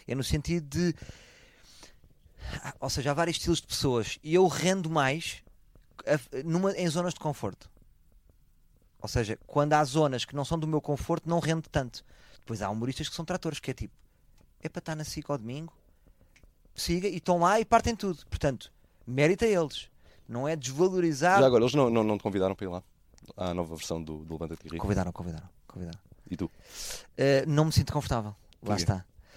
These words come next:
Speaker 1: Eh, porquê? Eh, vou-te explicar. Deixa-me, agora não estava à, por acaso não estava à espera dessa. Ehm, primeiro eu já fui ao Levanta-te e Ri, para começar. Ou
Speaker 2: Em
Speaker 1: seja,
Speaker 2: dois mil e três.
Speaker 1: em dois mil e três. Eu fui ao Levanta-te e Ri.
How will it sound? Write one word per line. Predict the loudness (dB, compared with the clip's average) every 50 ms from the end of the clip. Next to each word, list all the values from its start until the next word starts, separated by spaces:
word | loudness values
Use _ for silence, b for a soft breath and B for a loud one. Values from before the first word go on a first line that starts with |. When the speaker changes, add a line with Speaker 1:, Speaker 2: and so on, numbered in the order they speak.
| B B B B B
Speaker 1:
Eh, | 0 4 6 6 8 8 6 4 2 2 _
porquê? | 2 2 2 2 2 4 4 4 4 2 0 -6 _ _ -20 -20 _ -20 -20 _ _ _ _ _ _ _ _ _ -20 -20 _ _ -6
Eh, | -4 -2 -2
vou-te | -2 -2 -4 -4
explicar. | -2 -2 -2 0 0 -2 -2 -4
Deixa-me, | -6 -12 -12 -10 -8 -4
agora | -2 0 0
não | 2
estava | 4 4 4 4
à, | 2
por | 2 0 0
acaso | 2 2 2
não | 2
estava | 4 4 2
à |
espera | 4 4 4 4 4
dessa. | 2 -2 -4 -8 b b b b b b b b b -10
Ehm, | -4 -2 0 2 2 4 4 4 2 2 0 -2 -2 -4 -2 -2 -2 -4 -4 -6 -10 -12 -18 _ _ _ _ _ _ _ -20 -20 _ _ _ _ _ _ _ _ _ _ _ _ -8 -6 -2
primeiro | 0 2 4 4
eu | 4 4
já | 2
fui | 4 4 4
ao |
Levanta-te | 4 4 2 0 0 0 0
e | -2
Ri, | -4 -6 -10 -12 -4 _
para | 0 0
começar. | 0 -2 -4 -2 0 0 0 -2 -6 -16 -20 _ _ _ _ -20 -20 -20 -12 -8
Ou | -4
Speaker 2:
Em | 0
Speaker 1:
seja, | 2
Speaker 2:
dois | 2 2 2
mil | 0 0
e | -2
três. | -2 -4 -4 -6 -4 -2
Speaker 1:
em | 0 0
dois | 2 0 0
mil | 0 0
e | 0 2
três. | 0 -2 -2 -4 -8 -10 -10
Eu | -10 -10
fui | -4 0 0
ao | 0 2
Levanta-te | 0 -2 -6 -6 -6 -4 -4
e | -2
Ri. | -2 0 0 0 -2 -2